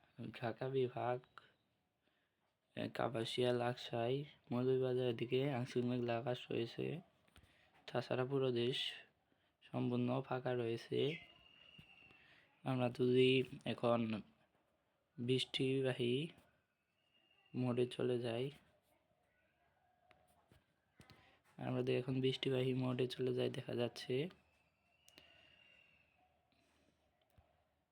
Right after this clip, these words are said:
আহ, দেশের কোনো জায়গায় বৃষ্টিপাতের সম্ভাবনা নেই। আমরা যদি এটিকে,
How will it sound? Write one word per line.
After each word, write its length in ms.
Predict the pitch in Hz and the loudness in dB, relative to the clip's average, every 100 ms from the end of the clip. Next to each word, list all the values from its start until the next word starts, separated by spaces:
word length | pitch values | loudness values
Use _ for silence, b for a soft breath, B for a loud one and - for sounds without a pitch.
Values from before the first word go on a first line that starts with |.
| _ _ _ | _ _ _
আহ, 500 | 151 120 117 117 113 117 B B B B B _ _ _ _ _ _ - - B B B B - | -4 0 0 0 -2 -6 B B B B B _ _ _ _ _ _ -20 -20 B B B B 4
দেশের 460 | 131 - 123 131 | 4 6 6 4
কোনো 460 | 127 139 127 123 123 B B - | 4 2 2 2 -2 B B -10
জায়গায় 380 | - 127 127 123 | -2 -2 2 0
বৃষ্টিপাতের 800 | 127 131 - - 139 135 131 131 | 0 -2 -4 -4 -2 0 0 -2
সম্ভাবনা 440 | - 127 127 120 | -2 -2 -2 0
নেই। 300 | 120 123 143 | 0 0 -2
আমরা 220 | 139 127 113 | -2 -4 -6
যদি 260 | 120 123 | -4 -4
এটিকে, 480 | 117 127 - 123 123 | -2 -4 0 0 0